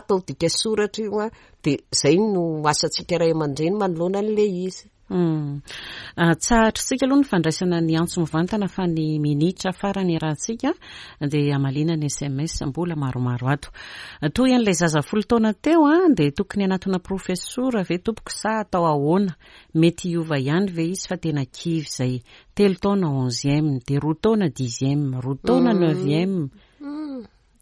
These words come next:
Speaker 2: Efa taona izy, a, de efa nianatra, lany fotsiny ny vola amin'ny écolage sy ny sisa.
Speaker 1: Izy, e.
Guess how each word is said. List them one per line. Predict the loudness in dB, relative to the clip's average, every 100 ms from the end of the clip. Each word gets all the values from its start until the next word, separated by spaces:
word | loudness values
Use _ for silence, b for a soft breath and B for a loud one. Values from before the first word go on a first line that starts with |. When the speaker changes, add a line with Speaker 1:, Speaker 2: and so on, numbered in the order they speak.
| 2
Speaker 2:
Efa | 4 4 2
taona | 2 2 4
izy, | 2 0 0
a, | 0 -2
de | -2
efa | -2 0 0
nianatra, | 2 2 2 0 -4 -8 -2
lany | 4 6 6 4
fotsiny | -2 -12 -4 -2 -2
ny | -6
vola | -4 -2 -2 -2
amin'ny | -2
écolage | -2 0 0 0 0
sy | -2
ny | -2 -4
sisa. | -8 -8 -8 -10 -12 -16 B B B B B B
Speaker 1:
Izy, | -2 0 0 2 4
e. | 4 2 0